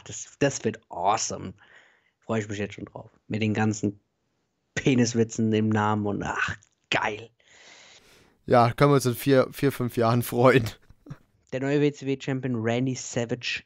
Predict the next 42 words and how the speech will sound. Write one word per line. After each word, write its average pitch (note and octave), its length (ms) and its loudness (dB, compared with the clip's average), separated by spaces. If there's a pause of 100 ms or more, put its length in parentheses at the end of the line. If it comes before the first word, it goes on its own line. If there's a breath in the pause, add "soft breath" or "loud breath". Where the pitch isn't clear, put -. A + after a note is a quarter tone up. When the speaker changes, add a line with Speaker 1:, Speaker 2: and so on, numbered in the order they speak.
Speaker 1:
ist - 260 -8 (160)
bei A2+ 180 2
Mean A2 280 2
Gene. C3 400 4 (260)
Und G#2 260 -6
Savage G#2 540 -2
ist G2+ 100 -4
natürlich G#2+ 440 0
hyped G#2+ 260 -2
as - 180 -4
fuck, A#2+ 400 -4
aber G#2 200 -2
Mean G#2+ 220 0
Gene G#2+ 220 0
sagt G2+ 220 -4
trotzdem, A2+ 420 -2
äh, C3 280 0 (760 soft breath)
Titelgewinn A#2+ 580 -2
hat A2+ 140 -8
schon A#2 140 -4
ein A2+ 60 -6
bisschen A#2 320 -6
eine A2 80 0
Kontroverse G#2 600 -2
gehabt. G#2 420 -4 (760 loud breath)
Und G#2 340 -4
Mean, G#2+ 320 -2
äh, A2 260 2
und G#2+ 160 2
Macho A2 360 0
will A2 100 2
es G#2+ 140 -6
jetzt G#2 160 0
aus G2+ 80 0
dem G2+ 100 -2
Weg A2+ 220 -2
schaffen G#2+ 420 0
und G2 140 -4
deshalb G2+ 240 -6
kommt G#2 180 -4
Hogan B2+ 300 4
raus. G2 420 -4